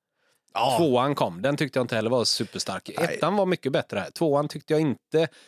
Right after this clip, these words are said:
Speaker 2: Och den hade jag ändå höga förväntningar på, för jag tyckte Shazam ett var mycket bättre än vad jag trodde.
Speaker 1: Ja.
Speaker 2: Så jag tänkte, nu när tvåan kommer här och man såg trailern, så tänkte jag, "Wow, det här kommer vara bra." Men nej,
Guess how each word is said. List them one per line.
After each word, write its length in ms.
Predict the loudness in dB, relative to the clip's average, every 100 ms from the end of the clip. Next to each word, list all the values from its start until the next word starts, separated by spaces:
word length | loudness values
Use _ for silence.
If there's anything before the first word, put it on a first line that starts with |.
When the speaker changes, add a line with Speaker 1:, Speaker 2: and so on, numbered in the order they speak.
| _
Speaker 2:
Och 120 | 0
den 180 | 2 2
hade 380 | 2 -2 0 0
jag 80 | 2
ändå 160 | 2
höga 280 | 2 2 0
förväntningar 440 | 0 -2 -2 -6
på, 180 | -2 0
för 80 | 0
jag 80 | 0
tyckte 260 | -2 -2
Shazam 480 | -2 0 0 0 -2
ett 280 | -2 -4 -4
var 120 | -2
mycket 260 | -2 -2 -2
bättre 220 | -2 -2
än 40 | -2
vad 80 |
jag 80 | -2
trodde. 400 | 0 -2 0 0 -2 -2
Speaker 1:
Ja. 260 | 2 2 2
Speaker 2:
Så 60 |
jag 180 | 2 2
tänkte, 460 | 0 -2 0 0 0 -6 _ _ _
nu 200 | 0 2
när 440 | 2 2 2 2 0 _ -8
tvåan 360 | 0 2 2 2
kommer 320 | 0 0 0
här 440 | 0 0 0 -2 -2
och 60 |
man 140 | 0 0
såg 280 | 0 -2
trailern, 680 | -4 -4 -4 -4 0 0 -2 -8 _ -10
så 80 | -6
tänkte 260 | -2 -2 -2
jag, 80 | -2
"Wow, 260 | 0 0 -2
det 80 | -2
här 120 | -2
kommer 320 | -2 -2 0
vara 120 | 0
bra." 200 | 0 -2 -2
Men 280 | 0 0
nej, 320 | 0 -2 -8